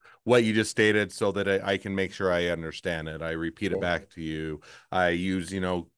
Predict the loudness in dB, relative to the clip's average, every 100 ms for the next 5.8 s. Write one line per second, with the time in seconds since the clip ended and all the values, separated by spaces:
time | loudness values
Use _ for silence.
0 | -10 -2 -2 -2 0 4 4 4 2 2
1 | 0 -2 -2 0 -2 -4 -4 -2 -2 -2
2 | -2 4 4 4 0 0 0 -2 -4 -4
3 | -8 -4 -2 -2 -4 -2 4 4 4 2
4 | 0 -2 0 0 0 -2 -2 -2 -2 -4
5 | -8 -6 -6 -6 -2 -2 -2 -14